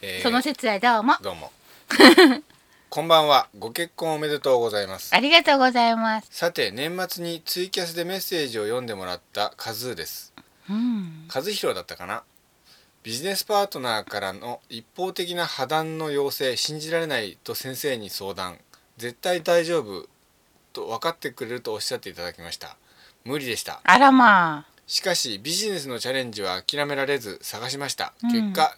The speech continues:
Speaker 1: 日本でナンバーワンと思っていた人との関係は破談になり、
Speaker 2: うん。
Speaker 1: 世界でナンバーワンの人と出会え、パートナーとして、そして弟子入りしています。
Speaker 2: おー、よかったね。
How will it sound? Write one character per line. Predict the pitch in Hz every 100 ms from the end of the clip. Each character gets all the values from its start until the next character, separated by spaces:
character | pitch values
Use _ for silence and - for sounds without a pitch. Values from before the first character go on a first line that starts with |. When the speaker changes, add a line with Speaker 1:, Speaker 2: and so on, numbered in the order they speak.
| -
Speaker 1:
日 | 127
本 | 139 190
で | 151
ナ | 117 131
ン | 151
バ | 160
ー | 160
ワ | 165
ン | 156
と | 110
思 | 117
っ | 139
て | - 110
い | 98
た | 95
人 | - 110
と | 98
の | 95
関 | 90 110 107
係 | 113
は | 107 95
破 | 107
談 | 104 107
に | 110
な | 107
り、 | 82 82 _ - -
Speaker 2:
う | 220
ん。 | 214
Speaker 1:
世 | 185 202
界 | 214 175
で | 127
ナ | 113 123
ン | 143
バ | 147
ー |
ワ | 143 151
ン | 127
の | 104
人 | -
と | 123 101
出 | 95 107
会 | 95
え、 | 95 - _ _ -
パ | 151
ー | 156
ト | 123
ナ | 107
ー | 98
と | -
し | -
て、 | 104 98 - - - _ _ _ -
そ | - 143
し | -
て | - 165 - _ _ _ _ _ _ _
弟 | 117
子 | 110
入 | 139
り | 135
し | 120
て | -
い | 101
ま | 92
す。 | - -
Speaker 2:
お | 285 339 330
ー、 |
よ | 285 294
か | 330
っ | 349
た | 294
ね。 | 269 240 240 247 233 185 143